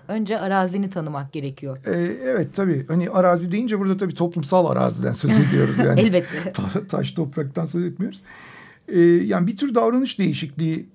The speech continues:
Speaker 2: e, gerekiyor. İşte s-, söylediğin, e, davranış değişikliğini amaçlamak gerekiyor. Eğer bunu amaçlıyorsan bir toplumsal değişim amaçlıyorsun demektir.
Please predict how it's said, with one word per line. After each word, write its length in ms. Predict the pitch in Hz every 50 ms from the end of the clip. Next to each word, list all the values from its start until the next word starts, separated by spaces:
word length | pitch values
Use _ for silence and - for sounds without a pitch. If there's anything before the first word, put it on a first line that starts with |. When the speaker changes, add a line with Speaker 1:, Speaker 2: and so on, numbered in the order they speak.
| _ -
Speaker 2:
e, 360 | 233 185 160 151 147 156 156
gerekiyor. 540 | 170 170 135 143 143 - 139 139 - 165 151
İşte 240 | 139 - - - 143
s-, 160 | 135 - -
söylediğin, 600 | - - 156 151 147 156 135 160 160 156 151 180
e, 640 | 196 185 160 156 160 147 151 160 170 190 190 170 -
davranış 320 | - 170 175 196 233 214 -
değişikliğini 440 | 208 190 - 202 - - 247 233 202
amaçlamak 640 | - 170 175 190 175 - - 190 190 196 196 196
gerekiyor. 340 | 165 135 170 - - 156 202
Eğer 200 | 202 196 208 202
bunu 140 | 226 233 254
amaçlıyorsan 840 | 240 233 240 220 196 - - 214 151 135 - 254 254 254 - 220
bir 100 | 196 214
toplumsal 460 | 196 214 208 196 190 185 - 262 233 185
değişim 340 | 190 185 156 135 196 185
amaçlıyorsun 640 | 139 123 123 120 - - - - - - - - - 113
demektir. 460 | - - - 120 - _ _ _